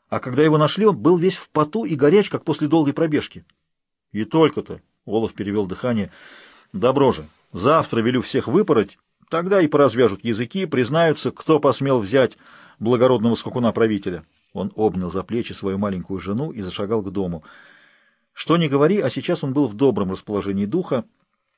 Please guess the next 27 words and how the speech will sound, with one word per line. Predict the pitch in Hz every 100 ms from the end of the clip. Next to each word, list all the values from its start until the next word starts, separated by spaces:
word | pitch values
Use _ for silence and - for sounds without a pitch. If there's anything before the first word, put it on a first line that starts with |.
| _ _ _ _ -
однако | 107 107 139 131 135
оно | 117 131 139
мгновенно | 113 131 147 139 104 110
улетучилось, | 113 - 180 - 90 80
когда | - 101 120
один | 143 110 123
из | 117
пастухов | - - 123 160 165 - - - _ _ _ -
взволнованно | 92 98 143 165 165 113 113
сообщил, | - 127 - 170
что | 147 135
к | -
табуну | - 131 143 139 - -
Олафа | 156 180 151 98
прибился | 85 113 113 165 -
белый | 98 139 131
пони | - 147 160
госпожи | 110 - 113 127
Эммы. | 123 92 78 - _ _ _ _ _ _ _ _ _ _ _
В | _ -
первую | 117 156 165 175
минуту | 180 180 180
Олаф | 160 165 156
не | 175
поверил | 180 175 107 92
его | 90
словам. | 85 98 82 71